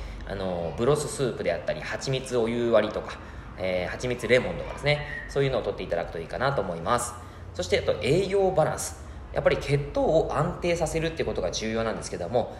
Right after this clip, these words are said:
そのためにも主食一、主菜一、副菜二、これをた-、取っていくということですね。主食一に関しては、<laughs> 今度は子供たちが <laughs> 下校しています。<laughs> はい。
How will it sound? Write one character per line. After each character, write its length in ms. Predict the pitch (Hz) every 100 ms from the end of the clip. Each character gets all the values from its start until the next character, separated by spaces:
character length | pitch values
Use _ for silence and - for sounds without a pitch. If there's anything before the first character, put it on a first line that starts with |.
| -
そ 120 | -
の 60 | 208
た 120 | 226
め 100 | 254
に 140 | 220 156
も 320 | 170 151 -
主 160 | - 120
食 400 | 143 139 123 -
一、 460 | 104 - 127 - - - -
主 140 | 117
菜 420 | - 120 110 87 -
一、 300 | - 135 117 - - -
副 260 | - 139
菜 220 | 139 120 90 80
二、 260 | 110 139 - - -
こ 80 | 185
れ 60 | 208
を 80 |
た-、 200 | 208 147 127 -
取 100 | 139
っ 60 |
て 80 | 92
い 60 | 90
く 80 |
と 80 | - - -
い 60 | 127
う 60 |
こ 80 | 120
と 100 | 101
で 80 | 82
す 100 | -
ね。 240 | 139 147 - - - - -
主 60 | -
食 260 | 190 190 202
一 220 | 135 190
に 120 | 190
関 260 | - 113 107
し 60 |
て 80 | 101
は、 360 | 107 131 - - - - 139
<laughs> 240 | - -
今 120 | 160 135
度 60 |
は 80 | -
子 80 | 120
供 180 | 139 139
た 80 |
ち 100 | -
が 300 | - 71 - -
<laughs> 160 | - 117
下 120 | 107
校 180 | - 117
し 60 | -
て 80 |
い 40 | 113
ま 140 | 98
す。 140 | - - - 175 - 165
<laughs> 400 | - - 254 -
は 100 |
い。 60 | 95